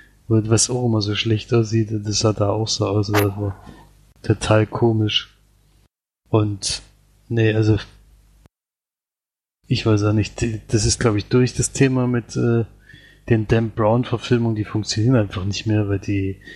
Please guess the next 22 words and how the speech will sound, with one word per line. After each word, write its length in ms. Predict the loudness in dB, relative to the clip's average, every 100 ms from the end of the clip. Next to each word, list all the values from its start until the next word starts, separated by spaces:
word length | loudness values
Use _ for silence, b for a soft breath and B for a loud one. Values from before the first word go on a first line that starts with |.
| B
als 180 | 0 0
Buch 420 | 0 -4 -6 -10 -6
ist 220 | -2 0
das 140 | -2
wirklich 420 | -2 -2 -2 -4 -8
interessant 500 | -4 0 2 2 2
gewesen. 240 | 2 2
Ich 140 | 0
hab 120 | -6 -6
auch 180 | -8 -6
diese 200 | -6 -6
Bücher 360 | -8 -4 -2
alle 180 | 0 2
als 280 | 2 0 -2
Hörbücher, 500 | -4 -2 -6 -4 -6 -8 b b b -4
Bücher 320 | -4 2 0
gehört. 400 | 2 2 4 2 0 B B B -6
Ich 120 | -2
fand 160 | 2 2
das 80 | 2
immer 220 | 2 2
spannend, 360 | 2 0 0